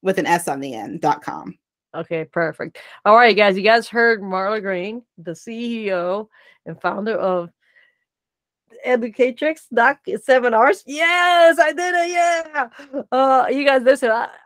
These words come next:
Speaker 2: I'm Hispanic. My, my pronunciation, I'm sorry, you know, but you guys know me already from the podcast. It's just, like, I always chop up words. So, Miss Marlo, has been an honor having you here, and definitely, oh my God, we, we talking after this podcast, but we,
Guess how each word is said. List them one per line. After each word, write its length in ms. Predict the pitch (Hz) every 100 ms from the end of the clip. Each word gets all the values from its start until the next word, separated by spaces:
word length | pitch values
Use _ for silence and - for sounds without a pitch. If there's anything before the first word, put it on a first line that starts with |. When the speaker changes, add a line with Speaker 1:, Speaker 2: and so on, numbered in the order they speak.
| _ _ _ _
Speaker 2:
I'm 240 | 214 294 302
Hispanic. 560 | 269 - 277 277 277
My, 420 | 233 240 269 262
my 180 | 247 247
pronunciation, 760 | 247 262 262 269 247 247 277 226
I'm 120 | 226
sorry, 520 | - 262 277 277 277
you 80 | 277
know, 360 | 277 294 302 311 _ _
but 100 | 226
you 60 | 247
guys 180 | 294 247
know 160 | 277
me 120 | 269 254
already 160 | 262
from 120 | 254
the 100 | 240
podcast. 380 | 214 240 240 214
It's 120 | 202
just, 120 | 220 220
like, 180 | 208
I 80 | 220
always 220 | 233 247 254
chop 160 | 240
up 140 | 233 202
words. 300 | 208 185 -
So, 220 | 190 190 _ _
Miss 140 | 233 220
Marlo, 300 | 254 262 254
has 140 | 262
been 160 | 247 226
an 140 | 202 - -
honor 460 | 233 240 208 175 -
having 300 | 202 196 190
you 80 | 180
here, 420 | 175 175 175 170
and 300 | - 185 170
definitely, 640 | - 233 247 247 240 247 233
oh 140 | 214 208
my 140 | 185
God, 260 | 190 196 185
we, 120 | 226
we 160 | 226
talking 320 | - 226 220 214
after 180 | 208
this 140 | 208 -
podcast, 460 | 208 202 202 190 -
but 160 | 190
we, 200 | 180 190